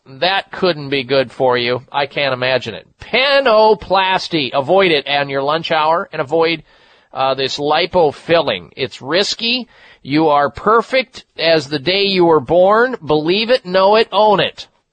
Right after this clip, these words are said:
Because, you know, what will happen is men will get these,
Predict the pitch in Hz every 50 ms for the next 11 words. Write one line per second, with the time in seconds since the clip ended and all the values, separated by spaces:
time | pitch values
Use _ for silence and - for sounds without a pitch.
0 | _ _ _ _ _ _ _ _ _ _ _ _ _ _ _ _ _ 117 120 110
1 | - 143 127 117 - - 147 143 131 123 127 135 156 135 147 139 - 151 165 175
2 | 180 180 - 104 80 - _ _ _ _ _ _ _ _ _ - _ _ 147 135
3 | 127 117 - - 123 131 143 139 147 156 185 214 220 226 185 196 226 - - -
4 | 131 117 113 131 - - -